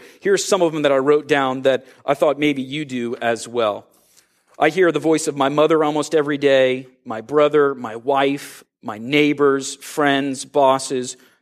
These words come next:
coworkers, podcast hosts, YouTube. I love YouTube.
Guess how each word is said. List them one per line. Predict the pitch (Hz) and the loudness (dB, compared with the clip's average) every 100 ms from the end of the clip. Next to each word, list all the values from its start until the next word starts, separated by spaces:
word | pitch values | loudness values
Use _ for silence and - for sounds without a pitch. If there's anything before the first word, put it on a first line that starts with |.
| - | -6
coworkers, | - 170 151 147 143 143 135 | 0 2 4 2 2 -2 -2
podcast | - - 151 143 143 151 135 - | -6 -2 0 0 -2 -4 -4 -2
hosts, | 143 135 135 - - - - | 0 0 -2 -8 -18 -20 -8
YouTube. | 156 151 - 147 139 - _ _ _ | -6 -4 -2 -2 -2 -6 _ _ _
I | |
love | 95 107 107 | -10 -8 -8
YouTube. | 107 - 113 113 | -12 -10 -10 -10